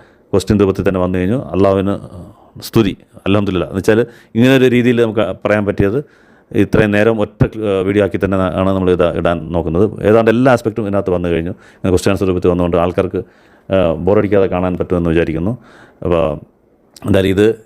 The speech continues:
എത്തേണ്ട ആൾക്കാരുടെ അടുത്ത് എത്തട്ടെ. ആ, ഇസ്ലാമിനെ വിമർശിക്കുന്ന ആൾക്കാർ ഇങ്ങനെ എന്തെങ്കിലും ഈ, ഏഹ്, ഇങ്ങനെയുള്ള ക്വസ്റ്റ്യൻസ് കേട്ട് മനസ്സ്, ഏഹ്, ഇതായി നിൽക്കുന്ന ആൾക്കാർക്ക്, അങ്ങനെയുള്ള ആൾക്കാർക്ക് ഈ വീഡിയോ എത്തിയാൽ തീർച്ചയായിട്ടും അവർക്ക് കാര്യങ്ങൾ മനസ്സിലാവും, അവരുടെ ആ സംശയങ്ങൾ മാറും. അപ്പോൾ, ഏഹ്, ഇത് കേൾക്കുന്നവർ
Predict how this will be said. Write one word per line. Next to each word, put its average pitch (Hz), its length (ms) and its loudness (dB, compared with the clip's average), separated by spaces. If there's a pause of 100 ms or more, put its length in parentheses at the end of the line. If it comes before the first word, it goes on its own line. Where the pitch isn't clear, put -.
എത്തേണ്ട 110 300 0
ആൾക്കാരുടെ 98 460 0
അടുത്ത് 90 100 0
എത്തട്ടെ. 101 400 -2 (540)
ആ, 87 400 0
ഇസ്ലാമിനെ 92 500 0
വിമർശിക്കുന്ന 90 500 -2
ആൾക്കാർ 85 360 -2
ഇങ്ങനെ 85 180 -2
എന്തെങ്കിലും 98 400 2
ഈ, 98 120 2 (480)
ഏഹ്, - 60 0
ഇങ്ങനെയുള്ള 95 360 2
ക്വസ്റ്റ്യൻസ് 95 300 -2
കേട്ട് 92 220 2
മനസ്സ്, 95 280 0
ഏഹ്, 90 540 0
ഇതായി 92 200 2
നിൽക്കുന്ന 87 240 -4
ആൾക്കാർക്ക്, 87 380 -2 (500)
അങ്ങനെയുള്ള 98 280 0
ആൾക്കാർക്ക് 92 300 0
ഈ 95 60 2
വീഡിയോ 98 480 2
എത്തിയാൽ 92 380 -2
തീർച്ചയായിട്ടും 95 680 -2
അവർക്ക് 90 200 -2
കാര്യങ്ങൾ 87 360 0
മനസ്സിലാവും, 87 420 0 (460)
അവരുടെ 95 240 2
ആ 87 220 2
സംശയങ്ങൾ 90 400 -4
മാറും. 85 340 -4 (200)
അപ്പോൾ, 90 300 -6
ഏഹ്, 90 100 4
ഇത് 90 180 2
കേൾക്കുന്നവർ 113 640 0